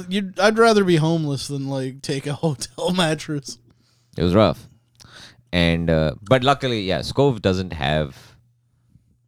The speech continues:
Speaker 2: I don't know. I, I, I, I wasn't. Uh,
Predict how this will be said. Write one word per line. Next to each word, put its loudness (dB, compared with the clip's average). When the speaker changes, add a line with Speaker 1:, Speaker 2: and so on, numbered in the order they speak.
Speaker 2:
I -4
don't -2
know. -4
I, 0
I, 0
I, 2
I -2
wasn't. -2
Uh, -6